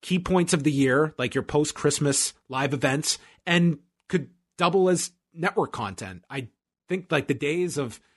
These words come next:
guys going on the road from Friday to Monday, I, I don't know if we're gonna see that anytime soon. I would be surprised if they revert back to that without really discussing it. Like, I, I can't see a full schedule like that. Even if we go back to house shows,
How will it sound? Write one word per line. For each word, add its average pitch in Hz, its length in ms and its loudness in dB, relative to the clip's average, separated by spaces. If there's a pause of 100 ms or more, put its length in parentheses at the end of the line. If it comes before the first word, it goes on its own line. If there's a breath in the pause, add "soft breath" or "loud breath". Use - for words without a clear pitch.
(260)
guys 160 220 0
going 170 220 0
on 160 140 2
the 139 80 0
road 156 300 2
from 131 120 -4
Friday 156 400 0
to 139 80 -4
Monday, 160 640 0 (680 soft breath)
I, 165 300 -2
I 139 80 0
don't 196 140 0
know 180 80 2
if 175 80 -2
we're 165 80 2
gonna 151 120 2
see 165 200 0
that 113 340 -2
anytime 143 420 -2
soon. 110 400 -4 (120)
I 127 160 -6
would 123 160 -8
be 127 100 0
surprised 113 560 -2
if 101 100 -12
they 107 360 -6 (120)
revert 127 320 -2
back 117 240 -2
to 110 100 -8
that 90 240 -8 (300)
without 123 440 -4
really 139 540 0 (220)
discussing 120 760 -4
it. 120 220 -16 (540)
Like, 139 140 -6
I, 165 140 4
I 190 80 0
can't 208 260 0
see 196 80 2
a 156 60 2
full 156 180 0
schedule 113 460 -4
like 98 160 -10
that. 98 280 -10
Even 165 300 0
if 143 100 -2
we 143 80 2
go 139 120 2
back 127 220 0
to 113 40 -10
house 123 200 -4
shows, 147 360 2